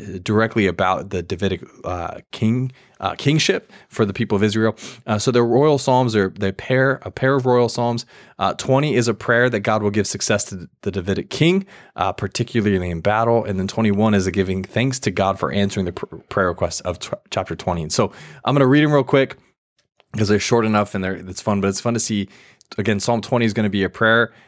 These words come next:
uh, for success in battle, for protection in battle. Uh, and it's for nine verses. It says this, "May the Lord answer you in the day of trouble. May the name of Jacob's God protect you. May he send you help from the sanctuary and sustain you from Zion.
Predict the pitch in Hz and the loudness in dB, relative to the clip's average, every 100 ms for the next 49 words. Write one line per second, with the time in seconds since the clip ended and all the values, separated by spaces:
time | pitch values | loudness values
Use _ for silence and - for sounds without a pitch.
0 | _ 92 95 95 92 95 95 92 - - | _ -2 0 0 -2 0 2 0 -4 -8
1 | 101 - 113 - 92 107 113 120 110 98 | -6 -2 -2 -2 -2 0 2 2 0 -4
2 | 95 - 117 - 113 104 107 104 98 - | -10 -4 -4 -2 -4 0 0 2 -2 -6
3 | - - 92 92 90 95 - - 107 104 | -20 -12 -4 -4 -2 -4 -6 -2 0 0
4 | 110 107 98 98 101 90 87 - 101 101 | 2 0 0 -2 -2 -2 -4 -2 0 2
5 | 113 135 135 113 127 131 139 135 131 101 | 2 2 0 0 0 0 0 0 0 0
6 | 95 104 104 101 92 90 - - - - | 0 2 2 2 -2 -2 -10 -16 -20 -20
7 | _ 101 107 104 123 143 156 117 98 - | _ 0 2 4 4 2 0 -2 -2 0
8 | 117 127 123 - 110 107 104 - 90 - | 0 0 -4 -2 0 0 -4 -6 -6 -6
9 | - 90 - _ - _ 110 113 110 131 | -12 -12 -16 _ -20 _ 2 2 2 0
10 | 151 156 135 127 127 - 110 - 117 - | 2 2 2 2 0 -2 -2 0 -2 0
11 | 113 113 104 101 - 104 117 107 98 90 | 0 2 -2 -6 -2 0 0 -2 -2 -2
12 | 87 82 78 | -4 -6 -12